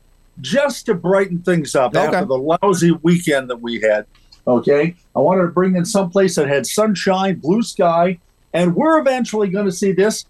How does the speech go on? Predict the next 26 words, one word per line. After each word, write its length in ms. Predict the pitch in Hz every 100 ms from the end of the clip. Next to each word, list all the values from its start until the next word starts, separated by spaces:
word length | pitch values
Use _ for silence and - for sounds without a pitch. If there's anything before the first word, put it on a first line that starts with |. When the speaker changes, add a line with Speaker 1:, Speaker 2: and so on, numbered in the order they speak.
| _ -
Speaker 1:
today: 500 | 220 226 262 175 - _
sunshine 760 | - - 214 180 190 180 147 135
and 140 | 156 160
Speaker 2:
Ooh. 40 |
Speaker 1:
blue 160 | 160 143
sky, 380 | - 139 110 - - _ -
uh, 100 | 147
developing 580 | 143 165 170 143 131 120
anyway. 400 | 117 110 120 131 _ _ _
This 360 | 117 208 254 208
is, 280 | 185 165
uh, 720 | 160 147 143 139 139 131 127 -
the 140 | 135 147
Isle 320 | 180 233 220
of 140 | 165
Malta 520 | 156 165 196 139 135 -
in 200 | 143 135
Greece, 600 | - 170 180 156 - - _ _ - _ -
and, 320 | 143 143 135
uh, 180 | 139 135
live 480 | 120 135 180 214 -
cam 320 | 190 202 196
there 360 | 185 185 202 -
overlooking 480 | 175 170 170 175 160
the 60 | 120
water. 560 | 147 185 202 220 233